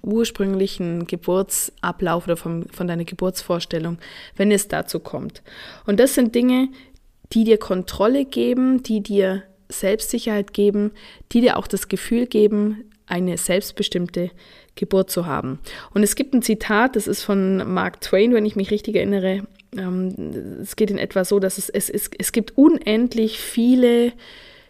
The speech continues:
schwere Sorgen und es gibt unglaublich viele Dinge, die, die schief gehen können, aber die meisten treffen nie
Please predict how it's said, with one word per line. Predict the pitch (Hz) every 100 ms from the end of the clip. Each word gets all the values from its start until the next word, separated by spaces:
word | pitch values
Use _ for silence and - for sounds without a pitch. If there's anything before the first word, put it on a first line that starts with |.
| -
schwere | - - 202 208 220 208
Sorgen | 202 190 185 208 214 196
und | 175
es | 196
gibt | - -
unglaublich | 240 233 202 202 208 -
viele | - 226 226
Dinge, | 214 - 220 214
die, | 208 196 190 196 _ _ _ _ _ _ -
die | 214
schief | 196 - - 247 254
gehen | 214 202 196
können, | - 208 226 240 - - - - _ _ _ _ -
aber | 202
die | 202 202
meisten | 185 196 - 220
treffen | 202 - 196 - 190
nie | 196 208 202